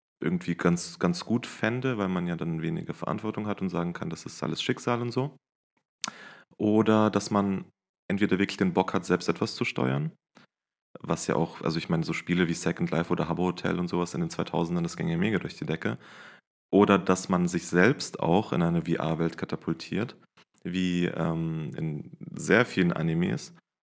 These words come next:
oder durch V-R-Brillen beispielsweise. Und so an sich bietet das ja viele Möglichkeiten, theoretisch. Aber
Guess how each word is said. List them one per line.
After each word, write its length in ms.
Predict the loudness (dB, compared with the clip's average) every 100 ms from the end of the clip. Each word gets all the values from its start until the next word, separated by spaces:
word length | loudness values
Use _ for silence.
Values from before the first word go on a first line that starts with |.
| 2
oder 280 | 6 6 4
durch 320 | 2 0 2
V-R-Brillen 760 | 2 2 0 0 -2 -2 -6 -10 _ -10
beispielsweise. 720 | -8 -8 -10 -6 -4 -4 -10 _ _ _ _ _ -4 -4 -2 6 6 6 0 -14 -20 _ _ _ _ -16 -16 _ _ 4
Und 600 | 6 6 2 0 -4 -6 _ _ _ _ _ _ _ _ _ _ _ _ _ _ _ _ _ _ _
so 300 | 2 4 6
an 160 | 4 4
sich 340 | 4 2 0
bietet 320 | -2 0 2 0
das 180 | 0
ja 460 | 2 4 2 0 -6 _ _ _
viele 580 | -18 -8 0 4 4 4
Möglichkeiten, 1040 | 2 2 2 0 -6 -2 -2 -2 -8 -16 -6
theoretisch. 720 | 0 2 2 0 -4 -8 -10 -16 -20 _ -20 _
Aber 520 | 6 8 8 4 2